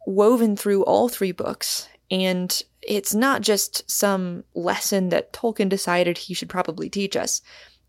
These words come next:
It is deeply integrated in the characters and the storylines themselves. It's an intrinsic part of the structure and meaning of these books.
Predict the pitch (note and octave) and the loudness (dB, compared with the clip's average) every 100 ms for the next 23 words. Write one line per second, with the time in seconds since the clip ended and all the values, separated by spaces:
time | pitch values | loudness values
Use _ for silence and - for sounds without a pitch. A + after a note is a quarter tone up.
0 | - A3+ G#3 F#3 F3 G#3+ B3+ C4 A#3+ G#3+ | -2 2 2 2 -2 -2 0 0 -2 -4
1 | G3+ F3+ F3+ - E3+ E3 - - - - | -4 -4 -2 -2 0 0 0 -2 -6 -8
2 | _ _ _ - F#3 F3 - - C4+ B3+ | _ _ _ 0 0 0 -4 -4 0 0
3 | - F#3 F3+ - - F3 E3+ F3 - - | 0 0 0 0 -2 -8 -8 -6 -4 0
4 | G3 F#3+ F3 D3+ D#3+ E3+ D#3+ E3+ - - | 2 2 2 -4 -4 -6 -2 0 0 0
5 | - - - - - - F3+ F#3 - - | -6 -8 -18 -20 -14 -6 -4 -2 -2 -2
6 | C#4+ D4+ B3+ - - - - - F#3+ - | -2 2 0 0 -6 -16 -10 0 2 2
7 | - - _ _ _ F3+ F3+ E3 - - | -6 -8 _ _ _ 2 2 2 -4 -12
8 | _ _ - E3+ F3 - - G3 - F3 | _ _ -14 -4 -2 0 2 0 0 0
9 | D#3 E3+ F3+ F#3+ F3 E3 - E3 - - | 0 -2 0 0 0 -4 -6 -8 -4 -4
10 | - - - | -4 -6 -8